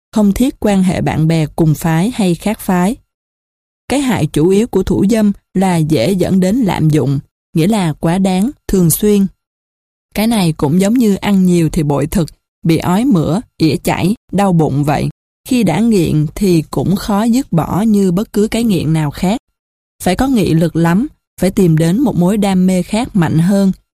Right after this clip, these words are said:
như đam mê văn học, nghệ thuật, thể dục thể thao, thì mới có thể dứt dần và quên đi được.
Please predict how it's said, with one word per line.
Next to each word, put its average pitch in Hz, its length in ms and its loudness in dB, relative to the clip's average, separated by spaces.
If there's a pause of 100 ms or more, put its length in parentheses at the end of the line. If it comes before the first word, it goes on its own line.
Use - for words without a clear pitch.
(120)
như 202 240 4
đam 190 240 2
mê 190 120 2
văn 190 240 0
học, 185 280 -2 (160)
nghệ 156 180 2
thuật, 160 280 -2 (180)
thể 165 120 0
dục 190 220 0
thể 170 160 -2
thao, 196 360 -2 (440)
thì 196 180 2
mới 185 140 2
có 254 120 -4
thể - 220 -4
dứt 233 280 -2
dần 165 400 2
và 160 260 -2
quên 180 360 0
đi 180 140 2
được. 160 280 0